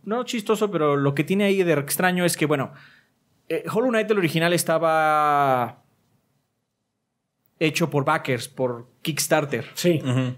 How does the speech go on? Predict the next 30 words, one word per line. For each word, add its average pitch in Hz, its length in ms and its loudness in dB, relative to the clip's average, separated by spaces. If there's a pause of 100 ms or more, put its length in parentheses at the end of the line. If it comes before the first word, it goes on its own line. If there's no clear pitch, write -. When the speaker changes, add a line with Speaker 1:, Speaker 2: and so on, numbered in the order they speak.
Speaker 1:
Entonces, 151 680 0
falta 165 360 0
este 175 280 0
D 165 80 2
L 160 140 2
C. 175 300 -2 (640)
Bueno, 127 300 -2
todos 226 180 0
los 254 140 0
que 226 80 0
hayan 220 140 2
apo-, 185 380 0
apoyado 165 680 0
hasta 143 260 0
cierta 156 360 0 (520)
cantidad 139 260 0
de 156 60 2
dinero 143 400 2
a 110 120 -4
Hollow 160 240 2
Knight 147 260 0
original, 127 680 -2 (380)
se - 220 -4
les 139 160 0
va 147 60 0
a 147 40 2
dar 151 160 0
gratuitamente 131 1160 -2
este 131 340 -2
juego. 120 420 -2